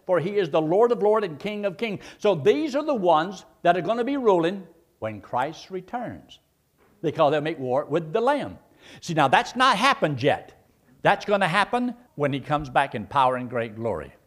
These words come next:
And this is at the end of the tribulation period, and there's gonna be the battle of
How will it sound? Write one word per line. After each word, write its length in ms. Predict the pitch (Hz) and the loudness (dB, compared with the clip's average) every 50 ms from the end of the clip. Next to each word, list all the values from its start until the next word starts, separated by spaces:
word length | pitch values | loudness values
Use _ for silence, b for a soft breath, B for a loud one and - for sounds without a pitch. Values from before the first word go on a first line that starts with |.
| _ _ _ b b b b b b b | _ _ _ b b b b b b b
And 100 | - 113 | -4 -2
this 220 | 151 214 202 - | 0 0 0 -2
is 80 | 165 151 | -2 -2
at 160 | 170 139 - | -2 -2 -2
the 160 | 165 160 - | -4 -6 -4
end 240 | 165 196 240 240 233 | -4 -4 -2 -2 -2
of 80 | 233 202 | -2 -2
the 80 | 208 | -2
tribulation 720 | 175 - - 214 185 196 190 185 190 180 - 180 165 151 123 | -4 -2 -4 -2 -2 0 2 2 2 2 -2 -4 -8 -8 -6
period, 440 | 135 175 175 180 190 196 180 160 B B B B B 135 | -4 -2 0 0 0 -2 -2 -6 B B B B B -6
and 100 | 135 143 | -4 -2
there's 160 | 156 151 127 | -4 -4 -4
gonna 180 | 143 160 151 | -6 -8 -8
be 120 | 147 160 147 | -8 -6 -4
the 160 | 139 139 131 | -4 -4 -4
battle 640 | 110 98 147 147 151 156 160 180 190 202 220 214 - | -2 0 2 2 2 0 -2 -4 -8 -8 -10 -8 -4
of 220 | 160 170 175 208 | -4 -4 -4 -4